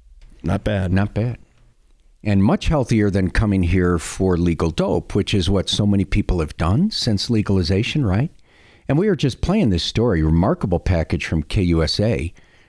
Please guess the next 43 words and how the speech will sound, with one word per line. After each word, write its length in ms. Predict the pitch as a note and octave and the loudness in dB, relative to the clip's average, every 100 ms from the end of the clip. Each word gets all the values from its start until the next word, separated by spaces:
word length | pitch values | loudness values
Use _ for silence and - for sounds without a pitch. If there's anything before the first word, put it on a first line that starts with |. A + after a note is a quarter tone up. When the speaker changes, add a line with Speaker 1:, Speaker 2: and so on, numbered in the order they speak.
| _ | _
Speaker 2:
where 260 | G2+ G2 F2+ | 0 0 2
they're, 240 | F#2+ F#2 | 2 2
I 60 | F2 | 2
think 220 | G#2 A2 | 0 -2
it's 180 | - - | -4 -2
fair 240 | G#2+ G2 | 0 2
to 80 | F2+ | 0
say, 240 | - F#2+ | 0 0
bemoaning 960 | E2 E2+ F2 D#2+ E2 F#2 G#2 C3+ D#3 - _ _ _ _ _ | 0 0 2 2 2 2 2 2 0 -4 _ _ _ _ _
the 100 | G2+ | -6
fact 320 | - A2 G2+ | -2 -2 -2
that 140 | - D#2 | -2 0
marijuana 580 | F#2+ F2+ D#2 D#2+ G2 G#2 | 2 2 2 2 2 0
sales 380 | - G#2+ A2 | 0 0 0
are 80 | E2+ | 0
dropping 400 | D2+ E2 E2+ F2 | 0 0 0 0
like 240 | F2+ E2+ E2+ | 0 0 -2
a 40 | |
stoner 540 | - F2 E2+ F#2+ A#2+ | -2 0 2 2 2
in 80 | F#2 | 0
Colorado. 680 | - F2+ D#2+ D2+ D#2 A2+ C3+ - - _ _ - | 0 0 2 2 2 0 -2 -8 -20 _ _ -2
And, 140 | F#2+ | 0
"Oh, 140 | G#2 | 2
how 160 | E2+ G#2 | 2 0
bad 400 | D2+ F#2 F#2+ E2+ | 0 0 2 0
this 240 | F#2+ - | -2 0
is 200 | F#2 E2+ | 0 0
for 220 | - G2 E2 | -2 -2 0
the 80 | |
drug 320 | D2+ F2+ E2 - | 0 0 0 0
dealers, 320 | E2+ F2 D2 | 0 2 0
how 120 | F2+ | -2
bad 420 | D#2 F#2+ F#2 D#2+ | 0 0 0 0
this 200 | F#2+ - | -2 0
is 180 | F#2 D#2+ | 0 0
for 120 | - | -2
the 140 | E2+ F2 | -2 -2
state, 380 | - F2 E2+ | 0 0 0
wah, 280 | D#2+ F2+ F2+ | 0 0 2
wah, 260 | E2 F2+ E2+ | 2 2 2
wah, 220 | F2 E2+ | 2 2
wah, 160 | E2+ E2 | 2 2
wah." 280 | B2+ C3+ | 2 0